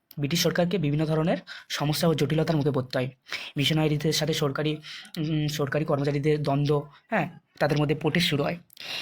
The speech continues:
এই সমস্ত জটিলতার সমাধান হিসেবে আঠারোশো বিরাশি সালে তেসরা ফেব্রুয়ারি ডাব্লিউ ডাব্লিউ হান্টার সাহেবের সভাপতিত্বে একটি কমিশন নিয়োগ করেন লর্ড রিপন। <clears throat> তাহলে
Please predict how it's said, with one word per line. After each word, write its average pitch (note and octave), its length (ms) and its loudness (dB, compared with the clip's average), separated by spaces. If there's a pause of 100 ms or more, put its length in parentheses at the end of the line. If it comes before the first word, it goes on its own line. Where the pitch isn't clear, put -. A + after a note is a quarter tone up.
(120)
এই E3+ 100 0
সমস্ত F#3+ 260 2
জটিলতার E3 580 2
সমাধান D#3 380 2
হিসেবে F3 280 2 (1400)
আঠারোশো F3+ 420 2 (580)
বিরাশি D3+ 360 -2
সালে D3 220 0 (2500)
তেসরা E3+ 340 0 (240)
ফেব্রুয়ারি D#3 420 2 (500)
ডাব্লিউ D3 240 0
ডাব্লিউ D#3 280 0
হান্টার C#3 400 -2 (180)
সাহেবের D#3 280 2
সভাপতিত্বে D#3 520 -4
একটি F3+ 120 -2
কমিশন D3 340 -2
নিয়োগ D3+ 220 -2
করেন E3+ 200 -4 (600)
লর্ড D3+ 180 2
রিপন। C3 240 -2 (280)
<clears throat> - 1200 -6
তাহলে D#3+ 160 2